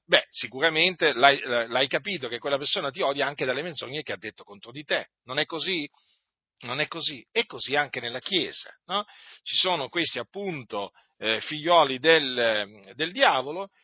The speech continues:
che nel loro odio verso, verso di te appunto mentono contro di te. Perché? Perché ti odiano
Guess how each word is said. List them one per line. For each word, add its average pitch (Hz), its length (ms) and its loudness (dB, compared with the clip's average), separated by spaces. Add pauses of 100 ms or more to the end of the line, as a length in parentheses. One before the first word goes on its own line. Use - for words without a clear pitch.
(140)
che 160 580 4 (160)
nel 208 240 2
loro 285 300 2 (340)
odio 113 360 -6
verso, 143 580 -2
verso 156 420 0
di 202 180 -14
te 120 360 -4 (200)
appunto 135 680 -4
mentono 135 560 0
contro 110 260 -16
di 104 120 -16
te. 98 240 -14
Perché? 170 560 4 (840)
Perché 214 320 4
ti 180 120 -6
odiano 113 480 -10